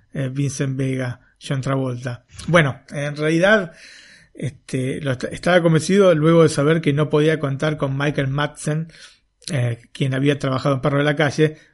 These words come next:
para hacer este papel de, de Vincent Vega. Eh, Madsen no pudo realizar el film porque previamente había aceptado un rol en la película Wyatt Earp del año noventa y cuatro, esta película de,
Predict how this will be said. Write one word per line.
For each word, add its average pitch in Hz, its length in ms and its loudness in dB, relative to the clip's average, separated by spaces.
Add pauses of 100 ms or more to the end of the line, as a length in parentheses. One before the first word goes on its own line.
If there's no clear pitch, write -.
para 131 140 -4
hacer 143 380 -4
este 131 260 -6
papel 131 360 -4
de, 139 260 -6
de 156 240 -12
Vincent 135 340 -4
Vega. 120 340 -6 (400)
Eh, 139 160 -8 (220)
Madsen 165 600 0
no 156 180 0
pudo 190 240 4
realizar 156 360 2
el 151 60 0
film 170 260 -2
porque 147 260 -2
previamente 147 520 -2
había 139 140 0
aceptado 139 400 -4
un 131 120 -6
rol 147 240 0 (400)
en 131 120 -4
la 131 120 -4
película 135 480 -2
Wyatt 139 400 -2
Earp 139 240 -2 (420)
del 127 380 -4
año 135 200 -2
noventa 131 260 -4
y 131 40 -2
cuatro, 120 280 -8
esta - 180 -16
película 131 400 -8
de, 127 300 -10